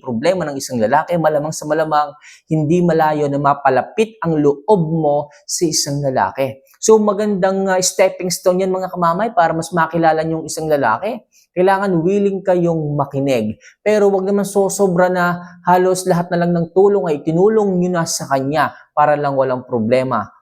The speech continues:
Baka mamaya, sabihin niya, "Nakasangla yung bahay namin, baka po pwede namang makahiram ng pera."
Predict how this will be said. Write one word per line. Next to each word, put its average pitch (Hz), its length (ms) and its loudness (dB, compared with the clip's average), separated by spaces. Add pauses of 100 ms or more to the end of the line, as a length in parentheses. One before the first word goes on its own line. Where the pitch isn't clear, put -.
(140)
Baka 131 160 0
mamaya, 185 720 0
sabihin 160 480 0
niya, 214 80 0
"Nakasangla 156 560 0
yung 151 160 -4
bahay 143 320 0
namin, 139 320 -6
baka 135 320 -2
po 127 80 -10
pwede 127 240 -2
namang 123 240 -8
makahiram 123 480 -4
ng 117 160 -16
pera." 110 320 -2